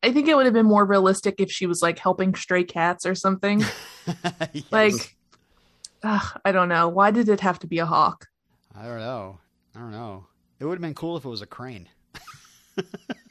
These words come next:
Speaker 1: Yeah.
Speaker 2: Uh, I
Speaker 1: I've
Speaker 2: I
Speaker 1: only seen a crane once in my life. They are
Speaker 2: Mm-hmm.
Speaker 1: weird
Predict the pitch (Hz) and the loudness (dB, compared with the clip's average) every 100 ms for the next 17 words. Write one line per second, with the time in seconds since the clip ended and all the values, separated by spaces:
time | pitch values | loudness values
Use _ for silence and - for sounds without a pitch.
0 | _ _ _ 208 214 214 208 214 202 _ | _ _ _ 0 4 6 6 4 0 _
1 | - 107 - 107 233 381 320 330 285 240 | -14 -14 -14 -2 2 4 6 6 4 4
2 | 262 226 - - 196 196 165 170 185 175 | 4 4 2 2 4 4 4 2 2 0
3 | 160 151 147 - - - 190 175 156 156 | 0 2 2 0 -2 -2 2 4 4 0
4 | 151 151 151 160 165 156 143 143 | -6 -8 -4 0 0 0 -6 -10